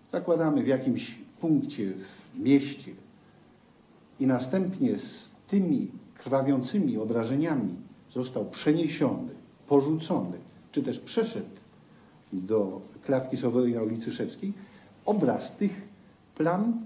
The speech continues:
byłby zupełnie inny. Musiałyby to być, zgodnie z naszą wiedzą kryminalistyczną, plamy kropliste. Dalej.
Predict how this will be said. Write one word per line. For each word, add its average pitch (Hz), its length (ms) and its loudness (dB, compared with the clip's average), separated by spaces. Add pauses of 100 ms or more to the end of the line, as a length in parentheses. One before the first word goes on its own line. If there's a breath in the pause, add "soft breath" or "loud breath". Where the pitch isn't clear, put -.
(240)
byłby 165 220 4
zupełnie 202 420 -2
inny. - 340 -8 (520)
Musiałyby 175 420 2
to 180 120 4
być, 160 220 -4
zgodnie 156 360 4
z 131 60 -2
naszą 147 300 2
wiedzą 135 380 4
kryminalistyczną, 123 800 2
plamy 180 300 2
kropliste. - 580 -4 (1000 loud breath)
Dalej. 131 400 6